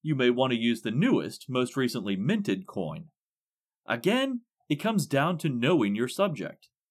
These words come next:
There are some slight variations on effect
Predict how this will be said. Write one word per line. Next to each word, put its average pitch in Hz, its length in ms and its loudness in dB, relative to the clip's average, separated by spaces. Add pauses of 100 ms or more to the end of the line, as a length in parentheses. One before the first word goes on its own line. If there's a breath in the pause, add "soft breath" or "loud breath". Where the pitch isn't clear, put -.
(1300)
There 214 340 0
are 233 220 0
some 185 300 -2
slight 156 340 0
variations 127 760 0
on 107 140 0
effect 101 480 -2